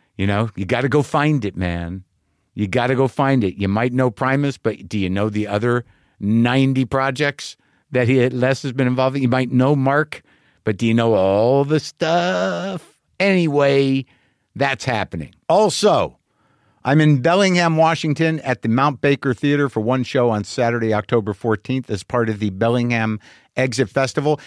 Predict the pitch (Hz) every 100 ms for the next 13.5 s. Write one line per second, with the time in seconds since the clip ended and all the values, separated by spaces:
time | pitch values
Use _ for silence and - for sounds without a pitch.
0 | - 156 160 196 185 - 190 214 240 156
1 | 120 127 - - - - 139 175 208 196
2 | 196 170 165 165 160 151 - 143 143 139
3 | 135 - 123 117 131 123 123 127 123 120
4 | 127 117 - 113 107 101 - 95 76 -
5 | - - _ - 139 127 127 - 127 123
6 | _ 220 226 220 233 233 220 113 - _
7 | _ _ - 160 170 170 - 156 165 160
8 | 156 123 98 73 67 _ - 113 151 143
9 | 135 147 135 131 120 104 117 104 80 69
10 | _ _ _ - 190 220 196 185 214 220
11 | 135 117 117 170 156 180 160 87 - -
12 | _ _ _ - 160 165 160 160 160 151
13 | 143 - 165 131 78